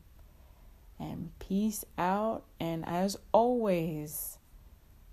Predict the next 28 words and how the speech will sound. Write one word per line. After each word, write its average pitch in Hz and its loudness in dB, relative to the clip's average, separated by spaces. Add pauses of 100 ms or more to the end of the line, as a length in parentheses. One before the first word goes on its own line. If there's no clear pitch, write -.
(1040)
w-, 160 -4
I'm 185 8
asking 208 0
for 208 -2
a 202 -4
friend. 208 -4
We 156 0
asking - -4
for - -4
a 175 -6
friend. 101 -8
That's - -6 (1300)
'cause 185 4
this 170 2
shit 175 2
is 143 -4
crazy. - 0 (200)
All 165 10
of 143 -2
it. - -4
Whatever 185 8
it 180 6
is, 156 4
it's 143 -8
crazy. 208 8
<laughs> - -2
All 170 2
right. 160 4